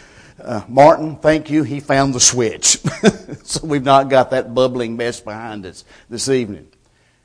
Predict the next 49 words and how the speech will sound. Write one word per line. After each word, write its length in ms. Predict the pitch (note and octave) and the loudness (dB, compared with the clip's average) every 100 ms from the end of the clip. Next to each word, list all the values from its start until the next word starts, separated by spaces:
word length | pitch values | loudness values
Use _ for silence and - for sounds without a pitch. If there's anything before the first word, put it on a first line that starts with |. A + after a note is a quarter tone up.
| _ | _
And 200 | D3 D#3+ | -4 -2
the 60 | D#3+ | -4
crowd 440 | - E3 D3 B2+ | 2 4 6 4
is 140 | G#2 | 0
larger 360 | A#2+ G#2 G2+ G2+ | -4 -2 -4 -6
than 180 | G2+ G#2 | -12 -12
we 120 | G#2 | -10
had 220 | A2 G#2 | -8 -8
this 200 | G#2+ - | -8 -10
morning. 300 | G#2 F#2+ F2+ | -10 -12 -12
That 200 | A2+ B2+ | -10 -8
looks 180 | C3 G#2+ | -10 -10
good 440 | A2+ A#2+ F#2+ E2+ - G3+ G3+ - | -6 -6 -6 -10 -12 -8 -8 -8
<laughs> 300 | _ _ _ | _ _ _
for 180 | B2+ A2+ | -4 -2
a 40 | |
change. 380 | - B2 G#2 - | -2 -4 -4 -4
Glad 260 | C#3 D#3+ C#3+ | 0 0 2
y'all 160 | C#3+ | -2
decided 320 | C#3 D3+ C3+ | 0 -2 -4
to 120 | - C3 | -6 -8
come 140 | B2+ | 0
back. 200 | C3+ C#3 | 0 2
We 120 | D#3 | 0
do 200 | D3+ F#3+ | 0 -2
meet 240 | D#3+ D3+ C3+ | -2 -2 -2
on 160 | A#2 - | -6 -10
Sunday 320 | - D3+ B2+ A2+ | -8 -4 -4 -4
mornings 440 | A#2+ A#2+ F#2+ F#2 | -2 -2 -4 -10
here, 220 | G#2+ G2 | -10 -8
in 80 | A2 | -10
case 340 | - A#2 - _ - _ | -14 -16 -16 _ -20 _
some 260 | - D3+ | 2 2
of 140 | C#3 A#2+ | 2 4
you've 100 | D3 | 2
forgotten 800 | - C#3 B2 B2+ B2+ C#3+ C#3 C4+ - B3 - - - | 2 -4 2 2 2 -2 -6 -10 -8 -10 -10 -16 -18
<laughs> 440 | _ - - _ | _ -20 -20 _
in 240 | - D3 | -8 -4
that 200 | C#3+ C3+ | 0 0
respect, 340 | A2+ - B2+ A#2 | -2 -2 0 0
but 60 | |
we're 140 | A#2 C3 | -6 -4
glad 260 | C3+ A#2+ A#2 | 0 0 0
had, 200 | B2+ A#2+ | -4 -2
y'all 140 | B2 | -2
had 160 | A#2+ G#2+ | -2 -4
a 40 | |
safe 340 | - A#2+ G#2+ | -4 -4 -6
trip. 400 | - A2+ F#2+ - | -10 -10 -10 -12